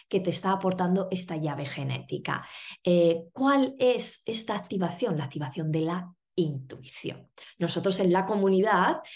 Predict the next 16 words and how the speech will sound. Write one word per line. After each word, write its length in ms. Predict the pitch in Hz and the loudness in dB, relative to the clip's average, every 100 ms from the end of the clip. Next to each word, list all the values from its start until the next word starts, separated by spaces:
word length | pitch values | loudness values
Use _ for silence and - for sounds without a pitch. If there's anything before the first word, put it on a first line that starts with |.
| - | -4
tenemos 340 | 190 170 185 | -2 0 0
el 120 | 185 175 | 0 0
curso 300 | 208 196 151 | -2 -4 -4
de 140 | 139 | -4
Conecta 380 | 156 143 156 185 | -6 -6 -6 -6
con 80 | 196 | 0
la 80 | |
Intuición 460 | 185 185 185 180 180 | 0 2 0 0 -2
Akásica 500 | 180 220 220 - 147 | -2 -2 -6 -6 -6
en 80 | 139 | -6
cinco 420 | - 226 220 226 | -4 -2 0 2
días 360 | 247 262 277 - - - | 4 4 2 -4 -14 -8
que 120 | - 208 | 0 2
te 200 | 208 185 | 4 4
permite 1120 | - 196 185 180 208 262 311 - 160 151 185 | 4 4 6 6 6 4 4 2 0 0 -2
empezar 680 | 170 160 156 233 220 170 | -2 -2 -2 -2 -2 -4